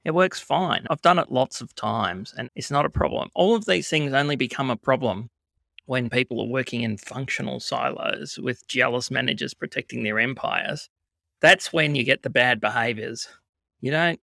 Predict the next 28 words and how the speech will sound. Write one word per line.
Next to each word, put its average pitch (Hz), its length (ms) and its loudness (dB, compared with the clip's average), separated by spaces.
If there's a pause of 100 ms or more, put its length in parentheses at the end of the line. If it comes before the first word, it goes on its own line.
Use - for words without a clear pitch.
(160)
really 135 400 0
get 120 240 2
it 107 220 -2 (500)
in 127 180 0
reality 117 720 -2 (520)
when 123 220 -6
people 127 440 -6
are 127 140 -4
working 117 360 -4
together 113 280 -2
in 110 140 -4
a 107 40 -8
team. 123 260 -10
You 104 40 -10
take 170 240 0
them 139 140 -4
out 165 180 6
of 175 100 2
their 139 140 4
functional 135 560 -6 (300)
silos, 123 720 0
you - 80 -8
put - 180 -6
them 127 120 -6
in 120 120 -4
a 110 60 -6
team 123 280 -10
together, 104 400 -6